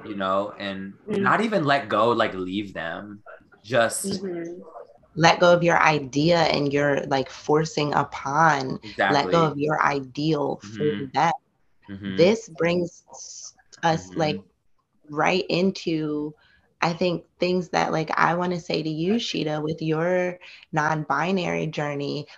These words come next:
Speaker 3: Like, for me, that was a radical, radical letting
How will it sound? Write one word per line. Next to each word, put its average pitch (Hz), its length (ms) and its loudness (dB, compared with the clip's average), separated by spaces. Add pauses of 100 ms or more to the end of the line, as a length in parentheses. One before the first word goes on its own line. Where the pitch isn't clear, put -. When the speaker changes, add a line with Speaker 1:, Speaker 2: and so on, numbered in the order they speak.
Speaker 3:
Like, 156 220 2
for 175 240 -4
me, 170 440 4
that 160 260 0
was 190 160 0
a 170 100 -2
radical, 151 920 -2
radical 156 680 -2
letting 151 460 -2